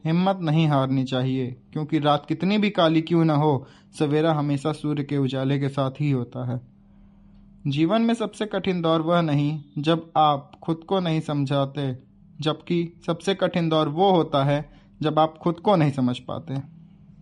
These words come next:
गलती उसी से होती है जो मेहनत करता है।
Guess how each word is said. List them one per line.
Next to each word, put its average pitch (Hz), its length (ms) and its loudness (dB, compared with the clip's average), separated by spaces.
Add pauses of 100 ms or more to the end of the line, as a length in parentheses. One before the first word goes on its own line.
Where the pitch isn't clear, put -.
(1300)
गलती 165 340 2
उसी 226 240 2
से 240 120 0
होती 160 360 2
है 143 240 -2 (100)
जो 156 120 -4
मेहनत 165 340 2
करता 131 380 -2
है। 127 180 -4